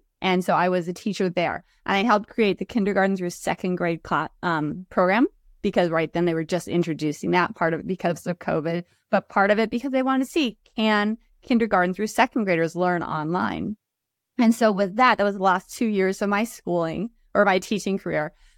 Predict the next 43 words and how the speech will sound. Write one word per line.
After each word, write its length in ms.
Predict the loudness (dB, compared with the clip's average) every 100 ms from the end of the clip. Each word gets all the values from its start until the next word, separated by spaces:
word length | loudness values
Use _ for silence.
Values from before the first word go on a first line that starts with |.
| -4
And 160 | 2
then, 240 | 4 4 0
yeah, 300 | 0 2 2 2
I 160 | 2
actually 460 | 2 0 -2 -2 0
just 260 | 0 0
decided 520 | -2 0 2 4 2 -2 -4
I 200 | 0 2
was 240 | 0 -2 0
done 260 | 2 4
with 120 | 2
the 120 | 0 -2
public 400 | 0 -2 -2 -4
school 300 | -6 -4 -4
system. 560 | -6 -8 -2 -2 -4 -8 _ _
I 280 | -2 0 2
looked 260 | 0 0
at 200 | -2 -2
kind 260 | -2 0 0
of 80 | -2
the 120 | -2
way 180 | 0 0
things 300 | -2 -2 -2
were 100 | -2
going 440 | 2 2 2 2
and 180 | 0 0
what 120 | 0
I 60 | 0
could 220 | -2 -4
do, 260 | 0 0 2
how 220 | 4 4
I 80 | 4
could 160 | 0
talk 300 | -2 -2 0
to 80 | -6
parents 400 | -2 0 2 0
and 100 | -4
how 80 | -2
I 100 | -4
couldn't 300 | -2 0 0
talk 280 | 2 0 0
to 100 | -6
parents, 500 | -2 0 0 -2